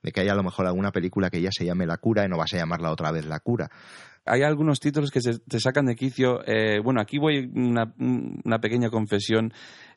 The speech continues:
Speaker 2: Eh, los que estéis más enterados de cine, supongo que sabréis quién es Javier Botet.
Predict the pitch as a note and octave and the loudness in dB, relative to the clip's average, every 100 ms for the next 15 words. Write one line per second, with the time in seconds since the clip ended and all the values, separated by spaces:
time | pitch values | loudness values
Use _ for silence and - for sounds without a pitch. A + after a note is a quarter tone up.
0 | - A2 G#2 G#2 G#2+ G2+ A2 G#2+ G#2+ A2 | 0 2 4 2 2 0 0 0 4 2
1 | - G#2 C#3+ C#3 C3+ B2 A#2+ A2 G#2+ G2+ | 2 0 2 2 2 2 2 4 2 0
2 | G#2 A2+ G#2+ G2+ G2+ G#2 G2 G2 - G2+ | 0 0 0 0 0 0 2 2 2 0
3 | F#2+ F#2+ F2+ F2+ F2+ G2 G2+ | 2 2 2 0 0 0 -2